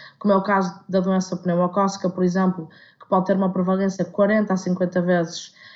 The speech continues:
eh, mais elevada em doentes sobre quimioterapia, e outro exemplo é também o, o maior risco de hospitalização e morte por vírus de influência,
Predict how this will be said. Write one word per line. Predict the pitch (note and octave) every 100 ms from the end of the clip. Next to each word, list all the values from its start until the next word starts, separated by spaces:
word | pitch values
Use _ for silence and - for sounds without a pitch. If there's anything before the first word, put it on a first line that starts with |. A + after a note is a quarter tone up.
| - -
eh, | F3+ E3+ E3
mais | F#3+ F3+
elevada | F3+ F3 F3+ E3+
em | E3+
doentes | F3 F3 E3+
sobre | - D#3+ - _
quimioterapia, | - F#3+ F3 E3+ F3+ F3 G#3 A#3 A3
e | F3 E3+ F3
outro | F3 F3+
exemplo | E3+ F#3 F#3 G3 - - -
é | F#3
também | F#3 F#3+ F#3 F#3+ G3+ -
o, | F#3 F3+
o | F3+
maior | F#3 F#3+ F3+
risco | F3+ F#3 F#3 - -
de | F#3+
hospitalização | F#3+ - F3+ F3+ F3 F3+ - F3+ F3+ F#3 - - -
e | G3
morte | F#3 F#3 F#3 -
por | F3+
vírus | E3+ F#3 F3+
de | F#3
influência, | F3+ F3 E3+ E3 F3 -